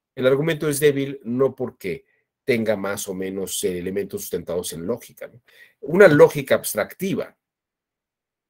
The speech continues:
una lógica que sustente un argumento, en una persona que no tiene altas capacidades abstrac-, abstractivas lógicas, pues no, no le es significativo.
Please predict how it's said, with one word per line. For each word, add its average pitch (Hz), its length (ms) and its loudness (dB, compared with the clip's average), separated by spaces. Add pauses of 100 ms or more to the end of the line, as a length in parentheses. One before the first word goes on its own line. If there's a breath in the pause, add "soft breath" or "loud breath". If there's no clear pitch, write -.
(640)
una 131 160 2
lógica 120 720 -2
que 104 120 -12
sustente 113 340 -6
un 127 80 -2
argumento, 110 600 -4 (500)
en 113 160 -2
una 147 200 2
persona 117 400 -2
que 107 100 -6
no 110 140 -2
tiene 120 200 -4
altas 113 220 -8
capacidades 113 420 -8
abstrac-, 110 220 -10
abstractivas 113 600 -4
lógicas, 113 440 -6
pues 101 200 -14
no, 95 220 -6
no 135 160 4
le 117 200 -2
es 113 100 -8
significativo. - 760 -16